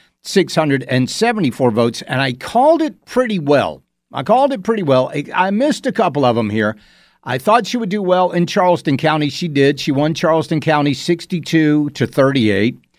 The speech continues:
I knew she was gonna do well in Richland County. She did, fifty-eight to forty-one. Did not see Beaufort County.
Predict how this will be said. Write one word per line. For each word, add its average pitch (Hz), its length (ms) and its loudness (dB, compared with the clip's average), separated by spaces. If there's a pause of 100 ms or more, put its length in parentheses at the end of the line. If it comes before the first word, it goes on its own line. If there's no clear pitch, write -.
(280)
I 98 120 -4
knew 160 240 2
she 226 140 -2
was 208 180 -2
gonna 180 220 0
do 170 140 4
well 156 280 2
in 143 140 2
Richland 139 440 0
County. 123 380 0
She 151 220 -6
did, 123 420 0
fifty-eight 156 540 0
to 151 60 -8
forty-one. 131 880 0 (640)
Did 226 460 0
not 277 300 2
see 240 340 0
Beaufort 175 760 0
County. 107 580 -2